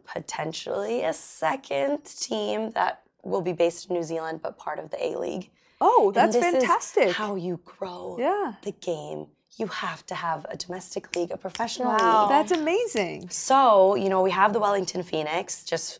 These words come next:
Speaker 1: had their second season going into the third, potentially an Auckland team coming in, and I think it could change everything. And
Speaker 2: Yep.
Speaker 1: so, you know,
Speaker 2: That's
Speaker 1: the more it's growing
Speaker 2: awesome.
Speaker 1: in Australia,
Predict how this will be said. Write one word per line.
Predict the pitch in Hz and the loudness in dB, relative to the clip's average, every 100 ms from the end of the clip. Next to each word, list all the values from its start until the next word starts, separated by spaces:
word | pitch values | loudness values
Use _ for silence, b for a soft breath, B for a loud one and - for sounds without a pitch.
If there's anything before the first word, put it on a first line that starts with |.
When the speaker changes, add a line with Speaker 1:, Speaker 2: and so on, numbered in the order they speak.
| - | -10
Speaker 1:
had | - 165 | -4 -2
their | 165 | -2
second | - - 196 | -2 -2 -2
season | 175 170 160 | -4 -2 -2
going | 151 196 196 | -2 -2 -2
into | 165 | -2
the | 165 151 | -4 -6
third, | 156 147 151 156 B B _ | -6 -6 -8 -10 B B _
potentially | - 175 180 - 202 | -6 -2 -2 -2 -2
an | - | 0
Auckland | 170 170 170 165 | 0 0 -4 -4
team | - 156 151 156 | -6 -6 -6 -8
coming | - 156 156 - | -8 -6 -6 -6
in, | 151 147 151 160 b b _ | -8 -8 -8 -10 b b _
and | 185 190 | -4 -2
I | 190 | -4
think | 165 214 | -6 -8
it | 196 | -6
could | - 170 | -6 -6
change | - 185 175 - | -2 -2 -2 -2
everything. | 180 180 175 - 185 190 | -2 -2 -4 -4 -4 -4
And | 190 | -4
Speaker 2:
Yep. | 170 | 0
Speaker 1:
so, | 170 165 160 b b b b b _ - | 2 2 0 b b b b b _ -2
you | 240 | 2
know, | 185 | 2
Speaker 2:
That's | 202 | 2
Speaker 1:
the | 208 | 2
more | 190 196 | 2 4
it's | 214 147 | 2 2
growing | 208 202 | 0 2
Speaker 2:
awesome. | 196 | 2
Speaker 1:
in | 190 | 0
Australia, | 190 - 185 180 175 170 196 | -2 0 2 6 8 8 6